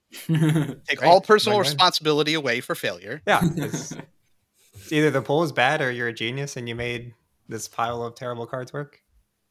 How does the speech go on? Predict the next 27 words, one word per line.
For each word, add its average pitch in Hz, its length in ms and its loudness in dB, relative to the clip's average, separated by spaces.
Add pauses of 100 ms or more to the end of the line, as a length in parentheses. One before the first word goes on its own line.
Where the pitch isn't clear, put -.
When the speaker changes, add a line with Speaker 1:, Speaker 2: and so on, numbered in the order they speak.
(180)
Speaker 2:
I 143 80 2
will 175 180 0
say 156 280 2
Sealed 147 440 -4
gets 135 380 -4
a 135 80 -6
little 139 240 -4
bit 135 240 -4
less 117 300 -2
fun 117 380 -6 (120)
when 104 380 -12 (220)
the 110 220 -10
event 113 280 -12
gets, - 180 -14 (200)
the 123 120 -8
bigger 170 260 0
the 202 120 -2
event 160 260 0
is, 160 160 -6
I 120 120 -6
find 120 280 -8
the, 107 220 -10
the 113 80 -10
worse 107 320 -8
the 127 80 -12
Sealed 131 260 -8
is, 131 280 -8